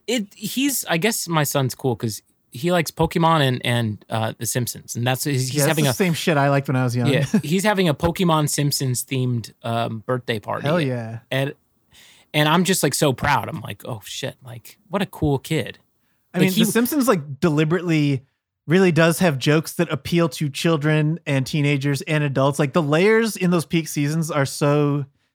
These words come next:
Speaker 2: deep that, like, there's a good reason why kids get into it, 'cause there are just, like,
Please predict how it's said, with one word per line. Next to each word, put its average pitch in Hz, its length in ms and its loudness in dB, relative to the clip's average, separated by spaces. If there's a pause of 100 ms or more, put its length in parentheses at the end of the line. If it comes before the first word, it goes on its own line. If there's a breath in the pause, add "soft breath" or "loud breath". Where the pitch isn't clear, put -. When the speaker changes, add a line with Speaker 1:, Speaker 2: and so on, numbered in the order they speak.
(160)
Speaker 2:
deep 135 360 0
that, 135 200 -2
like, 147 220 -2
there's 214 180 4
a 247 60 2
good 247 180 4
reason 165 300 2
why 139 120 4
kids 139 240 0
get 131 140 0
into 143 260 0
it, 143 120 -4
'cause 160 120 -2
there 180 160 2
are 156 300 4
just, 143 200 -4
like, 131 200 -4